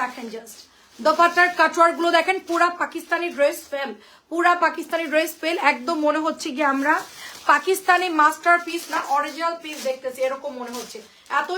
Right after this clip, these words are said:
সুন্দর, চোদ্দশো টাকায় দিয়েছে এটা। যে নিবেন আগে ভাগে অর্ডার দেন, এটা already ডেলিভারি দিয়ে দিচ্ছি। এখন আনছে, এখনই তানিয়া সব নিয়ে গেছে, ওরা সব নিয়ে গেছে, বুঝছেন? এখন আমরা আরেকটা ব্ল্যাক কালার দেখাবো, শাড়ির আপু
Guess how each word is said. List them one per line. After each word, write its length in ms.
সুন্দর, 260
চোদ্দশো 520
টাকায় 240
দিয়েছে 220
এটা। 100
যে 100
নিবেন 220
আগে 240
ভাগে 280
অর্ডার 260
দেন, 180
এটা 200
already 280
ডেলিভারি 400
দিয়ে 160
দিচ্ছি। 200
এখন 240
আনছে, 220
এখনই 360
তানিয়া 280
সব 160
নিয়ে 220
গেছে, 220
ওরা 120
সব 120
নিয়ে 200
গেছে, 180
বুঝছেন? 300
এখন 260
আমরা 240
আরেকটা 320
ব্ল্যাক 260
কালার 280
দেখাবো, 220
শাড়ির 340
আপু 100